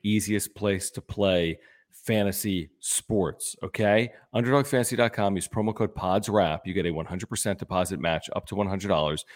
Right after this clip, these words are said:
You can win twenty times your money in a single night playing daily fantasy pick'em. Get two right, you win three times your money. Get five right, you can win twenty times your money. With pick'em insurance, you can get one wrong and still win ten times your money. So again, go to underdog fantasy dot com,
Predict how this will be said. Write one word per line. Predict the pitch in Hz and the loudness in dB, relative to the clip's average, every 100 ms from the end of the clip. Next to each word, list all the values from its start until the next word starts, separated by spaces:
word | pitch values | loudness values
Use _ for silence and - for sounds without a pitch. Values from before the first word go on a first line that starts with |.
| - - | -20 -4
You | 110 | -2
can | 113 | 2
win | 107 95 | 0 0
twenty | - 104 120 | 0 2 2
times | - 107 107 | 2 2 4
your | 110 | 2
money | 98 92 92 - | 4 2 2 0
in | 90 | 0
a | 80 | 0
single | - 104 104 117 120 | 0 0 2 0 0
night | 90 85 82 - _ - _ | 2 4 4 0 _ -20 _
playing | - 107 104 92 - _ _ _ | -2 2 2 0 -4 _ _ _
daily | 117 110 113 113 110 - _ | 4 6 6 4 0 -10 _
fantasy | - 113 104 - 101 - - | 0 2 2 0 -4 -4 -4
pick'em. | 117 90 73 | -4 -4 -2
Get | 95 95 | 0 0
two | - 117 | 2 6
right, | 117 113 | 6 6
you | 95 | 0
win | 90 | -4
three | - 120 | -2 -2
times | 120 110 101 | 2 2 2
your | |
money. | 107 107 92 | 2 2 2
Get | 87 | -4
five | - 107 107 107 | -2 2 2 4
right, | 104 - | 0 0
you | |
can | - 87 | -4 -4
win | 80 | -4
twenty | - 107 107 | -2 -2 0
times | 104 101 90 | 0 0 0
your | 95 | 0
money. | 95 92 87 - - - | 2 0 -2 -10 -20 -12
With | 101 98 - | -10 -8 -2
pick'em | 123 139 143 - | -2 0 0 -2
insurance, | 98 - - 131 95 80 - - _ - | -6 -4 2 4 4 0 -6 -10 _ -8
you | 101 | -2
can | |
get | 104 110 | 2 2
one | 110 101 | 0 2
wrong | 104 - | 2 2
and | 92 - | -2 -4
still | - - 135 117 | -2 6 6 6
win | 104 | 4
ten | 101 113 101 | 2 0 2
times | 101 95 | 2 2
your | 95 | 0
money. | 90 78 71 | 0 0 -2
So | 95 | -4
again, | 92 101 | 0 0
go | 90 | 0
to | 80 - | -2 0
underdog | 120 135 127 120 | 2 4 4 4
fantasy | - 110 101 101 | 2 0 2 2
dot | 92 87 | 2 2
com, | 87 82 | -2 -2